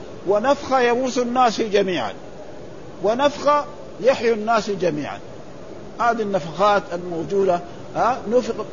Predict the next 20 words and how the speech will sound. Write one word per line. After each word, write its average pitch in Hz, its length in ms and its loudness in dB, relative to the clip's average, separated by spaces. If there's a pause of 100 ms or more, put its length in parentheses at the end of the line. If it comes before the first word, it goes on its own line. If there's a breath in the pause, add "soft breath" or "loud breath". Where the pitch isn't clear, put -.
الصور 233 320 -2
نفخة 240 600 2
واحدة، 208 720 4 (680)
ما 208 120 0
يحتاج 220 520 4
يعني 196 300 4
تكرار، 175 540 2 (600)
ها، 185 180 -2 (320)
بخلاف 247 380 6
مثلًا، 202 360 2 (180)
آه، 170 180 4 (360 loud breath)
الناس 226 360 2
العظماء 196 640 4
من 175 140 -4
الملوك 180 600 8
والأمراء 175 760 4
والم-، 165 420 0
والملأ 185 580 4
وغير 170 400 2 (100)
ذلك، 254 300 2